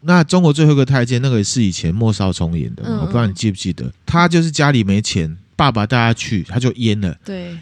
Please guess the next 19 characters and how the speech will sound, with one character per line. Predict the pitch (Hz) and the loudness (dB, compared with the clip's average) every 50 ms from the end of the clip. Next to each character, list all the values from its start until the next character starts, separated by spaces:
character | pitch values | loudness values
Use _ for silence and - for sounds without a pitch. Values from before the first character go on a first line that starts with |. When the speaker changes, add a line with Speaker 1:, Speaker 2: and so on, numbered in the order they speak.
| - - | -8 0
Speaker 1:
淹 | - 180 180 | 2 4 4
了 | 175 160 | 6 4
之 | 151 131 143 147 | 4 4 4 2
后 | 147 151 151 139 123 101 92 - | 4 4 4 2 2 0 -2 -2
就 | - 165 | 0 0
公 | 135 - 127 123 120 | 0 2 0 0 2
布 | 120 127 113 | 2 2 2
这 | 101 110 98 | 2 0 -2
个。 | 95 85 71 - _ - | -2 -4 -6 -6 _ -4
Speaker 2:
天 | - 453 381 381 403 | 0 0 0 0 0
哪！ | 403 392 349 302 277 285 233 202 | 0 2 2 2 2 0 -2 -2
Speaker 1:
白 | - - 156 131 | -2 0 2 4
淹 | 135 135 135 131 131 | 4 4 4 4 4
的。 | 127 127 | 2 0
Speaker 2:
白 | 123 - 117 113 - 494 480 453 453 440 466 587 | 0 0 -2 -2 0 0 -2 -2 -2 -4 -2 -2
淹 | 392 381 381 392 | 0 0 -2 -4
了。 | 392 - | -6 -6
Speaker 1:
很 | - 208 208 165 | -4 -4 -2 -2
惨。 | - - 190 160 | -2 -4 -4 -4